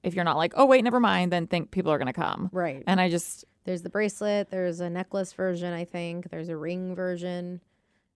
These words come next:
Speaker 1: Yeah.
Speaker 2: Um, there's a, there's a little bit of everything. It's just to keep people safe.
Speaker 1: I just think, "Damn, I hope, I hope my voice is ready to scream a lot right now."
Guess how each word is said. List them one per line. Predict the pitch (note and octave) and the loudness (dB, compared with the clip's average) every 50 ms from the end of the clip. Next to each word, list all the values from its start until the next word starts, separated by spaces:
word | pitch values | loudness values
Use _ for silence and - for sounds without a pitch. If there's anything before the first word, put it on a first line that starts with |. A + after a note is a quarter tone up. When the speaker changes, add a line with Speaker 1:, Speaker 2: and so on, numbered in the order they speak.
| _ - | _ 0
Speaker 1:
Yeah. | - F3+ D3+ D#3 D#3 - | 2 2 4 4 2 -2
Speaker 2:
Um, | E3 F3+ | -2 -2
there's | G3 G3 F3+ | -2 -2 -2
a, | F#3 | -4
there's | - - G3 G3+ F#3+ F3+ | -4 -4 -2 -2 -2 0
a | F3+ | 0
little | F#3 F3+ F3 | -2 -2 -2
bit | E3 E3+ E3+ | -4 -4 -4
of | D#3+ | -4
everything. | E3 D3+ - D#3+ E3 - - D#3+ D#3+ D#3+ D#3+ | -4 -4 -6 -8 -8 -8 -10 -10 -8 -8 -8
It's | D#3+ D#3 | -8 -8
just | E3 D#3+ - - | -10 -10 -10 -6
to | - F3+ E3+ E3 - | -2 -2 -2 -2 -4
keep | - - F3 - | -6 -10 -8 -6
people | - E3+ - - D#3+ | -6 -6 -6 -6 -8
safe. | - - E3 D#3 D#3+ E3 - - - _ - | -8 -6 -4 -4 -4 -6 -8 -14 -12 _ -2
Speaker 1:
I | F#3+ G#3 | 0 0
just | A#3 G#3+ - - | 0 0 0 0
think, | G#3+ F#3 E3+ - | -2 -2 -2 -2
"Damn, | - F3 F#3+ F#3 E3 D#3+ | -4 -4 -2 -2 -2 -4
I | E3 E3 | -6 -6
hope, | F3+ G3 - - - - - - | -4 -6 -6 -6 -10 -14 -14 -12
I | - F#3 | -10 -4
hope | - A3 G#3+ - - G3 - - | -2 -2 -2 -2 -6 -12 -10 -8
my | A3+ F#3+ E3+ | -6 -6 -4
voice | F3+ F3+ G3 G#3+ G3+ - | -2 -2 -2 -2 -2 -4
is | F3+ - | -2 2
ready | F#3+ F3+ E3 E3 | 4 4 4 4
to | - - G3 | 2 0 -2
scream | - - - - C#4+ C#4+ C#4+ C#4 B3+ | -4 -6 -6 -4 0 2 4 4 6
a | A3 | 6
lot | F#3 C#3 B2+ G#2 - | 6 4 2 2 0
right | C3+ C3+ - - | -2 -4 -4 -6
now." | - A2 G2+ G2+ C#3 A3 | -8 -8 -4 -2 -2 -2